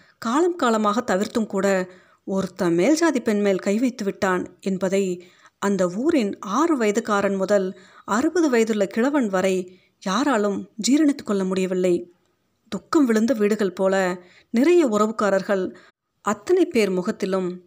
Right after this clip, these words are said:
சவக்கலை. அடுத்து என்ன என்பது போல. பக்கத்து கிராமங்களில் வசித்து வரும் ராமலிங்கத்தின் அண்ணன் தம்பிகள், லக்ஷ்மி அம்மாளின் அண்ணன் தம்பிகள் என்று எல்லா இடங்களிலும் ரகசியமாய் மோப்பம் பிடித்து விட்டு வந்தான் குருவன். "சின்னம்மாவுக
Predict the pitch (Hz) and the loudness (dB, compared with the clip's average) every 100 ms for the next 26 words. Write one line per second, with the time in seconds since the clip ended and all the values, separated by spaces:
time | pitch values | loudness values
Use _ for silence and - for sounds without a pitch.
0 | - 202 214 285 202 190 185 - _ _ | -10 -6 -6 -6 -4 -4 -4 -8 _ _
1 | _ 190 220 320 302 226 202 208 208 208 | _ -6 -4 -2 -2 -2 0 0 -2 -4
2 | - 180 185 185 196 190 190 - - _ | -8 -8 -6 -6 -4 -2 -4 -8 -20 _
3 | - _ _ 208 - 339 285 220 214 202 | -20 _ _ -8 -8 -8 -4 0 0 0
4 | 196 190 190 - 277 240 202 190 185 202 | -2 -2 -2 -4 -4 -2 -2 -2 -4 0
5 | 294 262 208 - 196 185 220 285 220 196 | 0 0 -2 -4 -4 -2 0 2 0 -4
6 | 202 202 185 - - _ _ 202 - - | -4 -2 -4 -6 -14 _ _ -6 -4 0
7 | 311 220 202 196 196 190 - 202 285 269 | 0 2 0 0 0 -2 -4 0 0 0
8 | 208 196 208 196 196 - 202 190 202 185 | -4 -4 -4 -4 -6 -4 -4 0 0 0
9 | 185 - _ - 226 320 370 262 214 202 | -4 -16 _ -2 2 2 2 2 2 0
10 | 202 202 185 185 _ _ _ _ _ - | 0 0 -2 -8 _ _ _ _ _ -4
11 | 202 262 302 285 226 214 196 214 202 269 | 0 0 2 0 2 2 0 0 0 0
12 | 311 269 214 - 190 180 190 185 185 180 | 0 0 0 -2 -2 0 0 0 0 0
13 | 180 - - 208 202 185 175 - _ _ | -2 -8 -4 -2 0 -2 -2 -8 _ _
14 | _ _ _ _ _ - 214 269 302 240 | _ _ _ _ _ -4 0 0 2 0
15 | 180 | 0